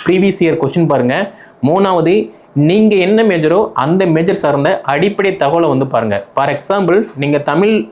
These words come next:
மேஜர் அப்படின்னா சிக்ஸ் to டுவெல்த் வரைக்குள்ள தமிழ் புக்கை பாருங்க.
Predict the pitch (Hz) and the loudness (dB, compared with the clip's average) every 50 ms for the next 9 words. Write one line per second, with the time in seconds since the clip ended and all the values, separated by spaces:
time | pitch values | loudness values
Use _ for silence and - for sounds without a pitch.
0 | - - 135 143 156 156 160 151 139 127 127 131 160 196 214 - - - 170 165 | -6 -2 -2 0 0 0 0 0 0 -2 -2 -2 -4 -4 -4 -6 -6 -6 -4 -4
1 | - - 208 196 170 165 160 165 160 170 170 147 135 139 156 180 226 247 - - | -2 -2 -2 0 2 0 0 0 0 0 0 0 0 0 0 0 -2 -4 -8 -6
2 | - 143 151 160 160 151 175 156 135 123 120 113 107 101 101 98 - | -4 -2 0 0 0 0 -2 -2 -2 0 -2 -2 -2 -2 -4 -4 -6